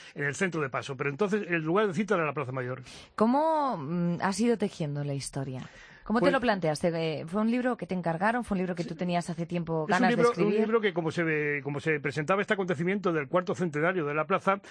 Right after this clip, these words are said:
Speaker 1: se me ocurrió, lo propuse y enseguida la editorial me dijo, por supuesto que sí, que rápidamente, porque
Speaker 2: ¿Editorial?
Speaker 1: porque la librería.
Speaker 2: La librería.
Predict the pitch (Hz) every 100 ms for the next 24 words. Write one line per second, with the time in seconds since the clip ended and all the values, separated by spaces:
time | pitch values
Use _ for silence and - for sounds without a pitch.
0 | - - 165 170 170 185 214 175 170 156
1 | 170 190 151 147 160 156 143 143 156 143
2 | 147 131 - 143 147 151 127 160 143 147
3 | 143 139 151 156 156 185 139 180 190 254
4 | 339 - - 175 175 147 147 143 135 123
5 | 110 143 156 147 143 135 85